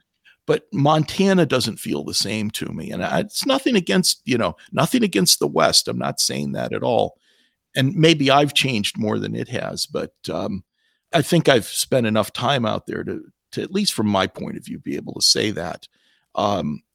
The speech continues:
I still get the same feelings in the Catskills that I did forty years ago. And the rivers still feel the same.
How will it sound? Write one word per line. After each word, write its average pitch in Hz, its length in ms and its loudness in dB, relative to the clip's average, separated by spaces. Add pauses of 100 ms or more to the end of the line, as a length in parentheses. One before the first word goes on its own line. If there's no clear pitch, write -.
(100)
I 143 160 0
still 135 440 2
get 113 200 -4
the 98 80 -14
same 107 320 0
feelings 98 640 -2
in 107 120 -8
the 95 60 -6
Catskills 92 680 -4
that - 120 -6
I 101 100 0
did 92 380 -8 (180)
forty - 560 -2
years - 400 -8
ago. - 340 -12 (920)
And 113 200 0
the 98 60 -2
rivers 98 380 0
still 87 260 2
feel - 320 -6
the - 100 -12
same. 73 440 -4